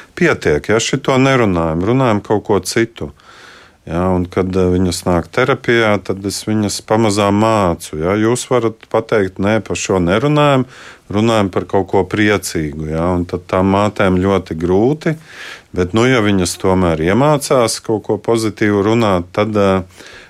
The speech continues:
nu, abām var būt gandarījums. Ja, bet, eh, nu, sanāk arī tā ciešot, eh, ja, var nozagt laimi. Nu, vēl viena tipiska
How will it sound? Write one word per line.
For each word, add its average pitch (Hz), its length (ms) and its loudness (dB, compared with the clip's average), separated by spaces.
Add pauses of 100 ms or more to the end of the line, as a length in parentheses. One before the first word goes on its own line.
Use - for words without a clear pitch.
(100)
nu, 107 320 0
abām 104 480 2
var 87 100 0
būt 82 300 -2
gandarījums. 82 840 -2 (460)
Ja, 95 240 0
bet, 98 380 -4
eh, 87 280 2
nu, 101 400 -6
sanāk 101 640 0
arī 90 260 0
tā 87 320 0
ciešot, 98 1000 -2
eh, 82 340 -8
ja, 90 220 0
var 113 160 2
nozagt 92 600 0
laimi. 82 480 0 (520)
Nu, 95 180 0
vēl 104 480 2
viena 90 400 0
tipiska 87 880 -4